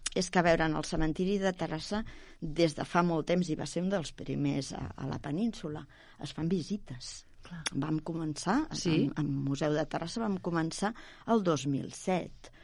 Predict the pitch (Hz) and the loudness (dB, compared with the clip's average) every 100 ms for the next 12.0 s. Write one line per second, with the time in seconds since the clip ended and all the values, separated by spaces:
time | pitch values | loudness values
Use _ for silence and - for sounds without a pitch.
0 | - - - 156 - 165 165 190 196 - | -14 -10 -4 -4 -2 0 2 2 2 -2
1 | - 131 131 - - 139 143 139 139 135 | -6 -8 -8 -10 -8 -6 -4 -4 -4 -6
2 | 139 160 143 - 131 127 120 - - - | -6 -6 -6 -8 -8 -8 -12 -16 -20 -20
3 | - - - 143 147 139 135 147 143 131 | -20 -14 -10 -6 -4 -2 -2 -2 -2 -4
4 | - - - - 214 202 185 247 - 165 | -10 -20 -20 -2 6 8 10 6 4 0
5 | 190 151 160 - 165 156 - - - 151 | -2 -2 -6 -4 -2 0 0 -2 -2 -2
6 | 156 202 233 214 202 202 208 214 214 233 | 2 6 6 6 6 4 4 2 0 -6
7 | - 165 143 147 165 196 233 220 208 - | -6 -4 -2 0 2 2 2 2 -2 -4
8 | 185 - - 202 196 - - - - - | -6 -6 -4 4 6 6 2 -10 -14 -16
9 | - 220 208 190 - 170 160 175 185 254 | 0 6 8 6 2 0 2 4 4 4
10 | 262 147 139 - 165 165 254 - - 147 | 2 0 -2 -2 2 2 0 -4 -8 -8
11 | 151 147 151 160 147 135 - 127 - - | -6 -4 -4 -4 -8 -10 -12 -12 -14 -18